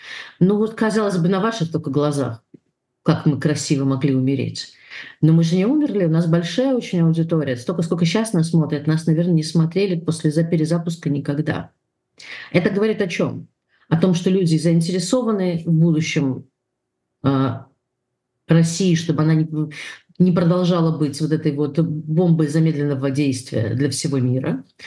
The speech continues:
что, э, люди интересуются друг другом и своей судьбой.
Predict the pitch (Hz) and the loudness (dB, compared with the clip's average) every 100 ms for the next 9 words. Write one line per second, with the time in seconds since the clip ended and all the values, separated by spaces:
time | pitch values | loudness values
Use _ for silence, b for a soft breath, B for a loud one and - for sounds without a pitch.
0 | B B B B - - 180 175 170 165 | B B B B -4 2 2 2 0 -2
1 | - 175 175 170 165 - 180 233 185 202 | -2 0 2 2 0 0 2 2 0 0
2 | 175 190 170 247 247 175 185 170 170 196 | 0 -2 0 0 0 2 4 4 2 2
3 | 175 160 - 156 165 165 147 135 123 - | 0 0 0 0 0 -2 -6 -6 -4 -2
4 | - 175 | -2 -6